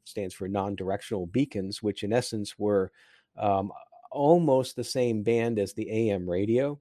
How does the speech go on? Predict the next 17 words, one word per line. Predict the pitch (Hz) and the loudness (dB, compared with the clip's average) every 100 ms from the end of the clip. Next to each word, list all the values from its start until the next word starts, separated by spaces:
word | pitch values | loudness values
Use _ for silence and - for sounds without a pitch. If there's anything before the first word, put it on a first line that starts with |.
| _ | _
I | 104 | -4
remember | 110 123 123 113 110 _ _ _ - | 0 2 4 4 2 _ _ _ -18
<laughs> | - - _ | -16 -18 _
flying | - 127 147 123 120 - | -4 0 2 2 -2 -4
one | 123 120 | -2 2
day | 113 113 120 _ - _ - | 4 4 2 _ -20 _ -4
and, | 113 113 | -2 2
uh, | 110 107 | 2 2
using | 131 123 123 | 0 0 0
my | 113 107 | 0 2
N | 113 113 113 | 2 0 0
D | 107 | 0
B | 117 127 120 | 0 0 -2
to, | - 107 104 101 147 | -2 0 0 -2 -6
uh, | 110 98 | -4 -2
pull | 92 - 110 | -2 0 4
in, | 123 107 | 4 2